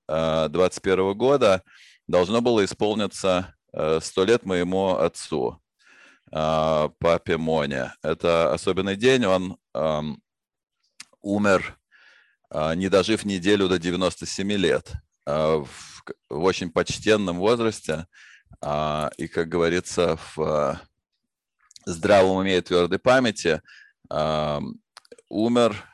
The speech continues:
мальчишкой в старом теле. В свои девяносто семь лет, ам, он отлично соображал, он совершенно никуда не торопился и не хотел умирать, ам, на-, совсем наоборот,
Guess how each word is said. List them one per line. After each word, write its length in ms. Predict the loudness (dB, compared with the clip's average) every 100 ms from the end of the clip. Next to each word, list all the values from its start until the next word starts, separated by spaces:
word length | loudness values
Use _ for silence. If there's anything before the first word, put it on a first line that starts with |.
| _ _
мальчишкой 600 | 2 2 2 0 0 -4
в 40 | -4
старом 380 | 2 2 2 -2
теле. 440 | -2 -2 -2 -10 _ _ _ _
В 80 | -4
свои 200 | 2 2
девяносто 440 | 2 0 0 -2 -6
семь 260 | -2 0
лет, 340 | 4 4 2 -12 -20 -20 _ _ _
ам, 560 | -6 -4 -2 -4 -6 -10 _ -12
он 260 | -4 -2 -2
отлично 380 | -4 -6 -6 -2
соображал, 560 | 0 2 2 4 4
он 100 | 2
совершенно 500 | -2 -4 2 2 2
никуда 380 | -2 -4 0 0
не 120 | 0
торопился 560 | 0 0 2 -2 -2 -6
и 20 |
не 80 | -4
хотел 340 | -4 -2 -2
умирать, 440 | 0 0 2 2 0 -8 _ _ -10
ам, 680 | -6 -4 -2 -2 -4 -8 -12
на-, 400 | -12 -12 -20 -18
совсем 400 | -10 -6 -4 -2
наоборот, 580 | -4 0 2 4 2